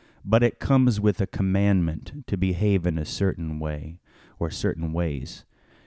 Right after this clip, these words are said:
And this leads to the second analogy.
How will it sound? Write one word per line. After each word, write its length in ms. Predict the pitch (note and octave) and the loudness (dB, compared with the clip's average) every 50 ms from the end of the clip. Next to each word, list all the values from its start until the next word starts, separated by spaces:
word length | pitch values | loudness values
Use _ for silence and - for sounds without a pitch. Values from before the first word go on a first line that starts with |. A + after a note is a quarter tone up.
| _ - | _ -2
And 200 | G#2+ G#2+ A2+ A2 | 2 4 6 6
this 280 | A#2+ B2 A2+ - - - | 6 6 6 2 -2 -6
leads 520 | - G#2 A2+ G#2+ G2+ G2 F2+ F2+ - - - - - | -2 0 2 2 2 2 0 -2 -8 -10 -12 -10 -2
to 200 | - G#2 G2+ G2 | 2 4 4 4
the 280 | F2+ E2 F#2 F2+ E2 - - | 4 2 0 0 -2 -4 -8
second 440 | - - - B2 A2+ - G#2+ F2+ D2 | -8 0 0 0 2 2 0 -2 0
analogy. 680 | E2+ E2+ E2+ D#2+ D#2+ D#2 E2+ G2+ G#2 A#2 C3 C#3 E3 | -2 -2 -2 -2 -2 -2 -2 0 0 0 0 0 -2